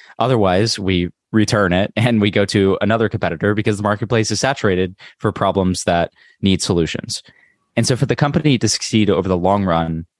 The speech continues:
clearly there's a compounding advantage to focusing on the customers that you have and the ones that you eventually want to attract, and to just do that better than anyone else. One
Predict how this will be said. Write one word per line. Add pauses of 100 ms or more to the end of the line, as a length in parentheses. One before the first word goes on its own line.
(120)
clearly
there's
a
compounding
advantage
to
focusing
on (140)
the
customers
that
you
have
and
the
ones
that
you
eventually
want
to
attract, (340)
and
to
just
do
that
better
than
anyone
else. (640)
One